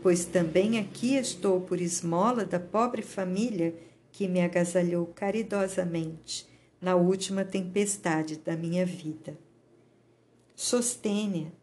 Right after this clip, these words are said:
disse Abigail suspirando, "meus pais me prepararam para uma existência de corajoso esforço próprio.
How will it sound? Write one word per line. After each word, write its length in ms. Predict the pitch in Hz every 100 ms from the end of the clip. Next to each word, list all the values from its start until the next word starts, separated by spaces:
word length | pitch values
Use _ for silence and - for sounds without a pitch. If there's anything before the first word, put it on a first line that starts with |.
| _ _ -
disse 320 | - 165 -
Abigail 500 | 170 165 165 160 165
suspirando, 880 | 165 165 160 - 170 156 151 151 - _ _ _ _ _ -
"meus 300 | 202 202 -
pais 480 | - 190 175 180 180
me 160 | 175
prepararam 720 | 175 180 - 175 185 180 180 170
para 240 | - 175
uma 140 | 170
existência 840 | 175 175 170 - 185 190 220 - 170
de 140 | 170
corajoso 800 | 170 175 180 180 180 220 254 -
esforço 640 | 240 - - 226 247 - -
próprio. 560 | - 156 147 - -